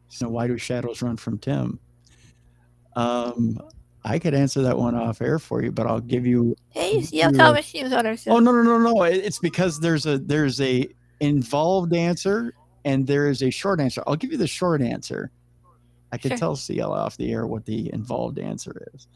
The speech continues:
Speaker 1: Um,
Speaker 2: <laughs>
Speaker 1: uh,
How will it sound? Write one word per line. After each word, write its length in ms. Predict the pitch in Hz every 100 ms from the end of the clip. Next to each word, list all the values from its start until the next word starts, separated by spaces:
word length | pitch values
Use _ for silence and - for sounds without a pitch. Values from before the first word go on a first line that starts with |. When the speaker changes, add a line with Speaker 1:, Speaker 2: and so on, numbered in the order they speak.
| - - - - _ _ -
Speaker 1:
Um, 480 | 147 147 143 139 131
Speaker 2:
<laughs> 1400 | - _ _ _ _ _ - _ _ _ _ _ _ _
Speaker 1:
uh, 440 | 104 73 65 -